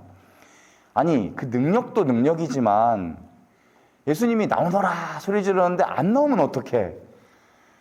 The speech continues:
엄청 걱정했을 거예요. 저 같으면 소리 못 지릅니다. 아무리 능력이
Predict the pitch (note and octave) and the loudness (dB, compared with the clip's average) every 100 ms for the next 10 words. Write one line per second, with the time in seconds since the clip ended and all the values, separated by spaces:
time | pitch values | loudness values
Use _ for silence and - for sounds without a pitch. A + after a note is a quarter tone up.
0 | _ - B2+ F#3 E4 A#3+ - D3 C#3 A#2+ | _ -4 -2 0 0 0 -2 0 -2 -2
1 | - A#2 G#2+ E2+ D#2+ D#2+ F2 - G#2 - | -6 -6 -4 -2 -4 -6 -10 -12 -14 -10
2 | G#2+ F#2 D3+ A2+ F#2 B2+ A2+ G#2 F2 D#2 | -8 -6 -6 -6 -6 -6 -6 -6 -8 -12
3 | E2 F2+ - _ _ _ - G2 G#2+ G#2 | -16 -20 -20 _ _ _ -16 -8 -6 -4
4 | G2 A2+ A2 F#2+ | -2 -2 -2 -4